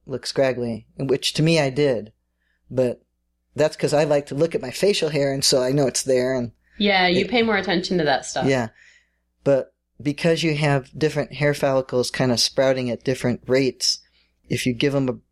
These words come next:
Speaker 1: a, a break from shaving, what happens with shaving, according to what, uh, the, all the things I was reading this week, is initially they grow faster and then they don't.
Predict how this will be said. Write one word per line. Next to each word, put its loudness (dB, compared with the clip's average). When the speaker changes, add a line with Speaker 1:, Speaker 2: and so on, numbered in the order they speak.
Speaker 1:
a, -4
a 0
break -2
from -6
shaving, 2
what -2
happens 0
with 2
shaving, 0
according -2
to 0
what, 2
uh, 0
the, -2
all 2
the -4
things 0
I 0
was 0
reading 2
this -2
week, -4
is 0
initially 2
they 2
grow 2
faster 0
and 2
then 2
they 2
don't. -2